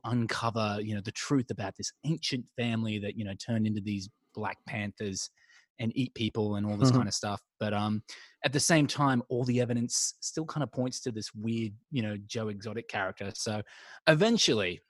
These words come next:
Speaker 1: and this is the thing, I want it to be, like, a really slow burn, like, think Quentin Tarantino, very, very slow burn. And then at the very end, pow, we hit you with, like, all the eighties stuff that, you know, that was missing.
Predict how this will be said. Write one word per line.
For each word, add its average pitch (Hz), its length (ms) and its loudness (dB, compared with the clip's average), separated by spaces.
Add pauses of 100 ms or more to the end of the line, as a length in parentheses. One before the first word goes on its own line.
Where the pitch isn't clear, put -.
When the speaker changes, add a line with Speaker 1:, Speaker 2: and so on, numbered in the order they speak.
(280)
Speaker 1:
and 143 80 2
this 185 160 4
is 151 80 -2
the 127 80 2
thing, 113 240 0
I 104 100 0
want 139 140 2
it - 40 -8
to 147 40 -6
be, 135 100 -2
like, 117 160 -2
a 117 60 -4
really 120 220 0
slow 110 580 -2
burn, 101 400 -4
like, - 200 -12
think 131 200 -6
Quentin 117 260 -6
Tarantino, 104 500 -6
very, 107 180 -2
very 101 180 -4
slow 104 220 -4
burn. 101 260 -4
And 107 120 0
then 120 60 2
at - 60 -6
the 120 140 -6
very 123 320 4
end, 151 180 2 (420)
pow, 107 300 8
we 101 120 4
hit 120 240 0
you 123 60 2
with, 107 140 2
like, 101 240 0
all 117 180 2
the 104 140 0
eighties 101 320 0
stuff 95 320 -2
that, 101 120 -8 (120)
you 110 120 -4
know, 98 180 -4
that 107 200 -2
was 110 240 0
missing. 113 460 6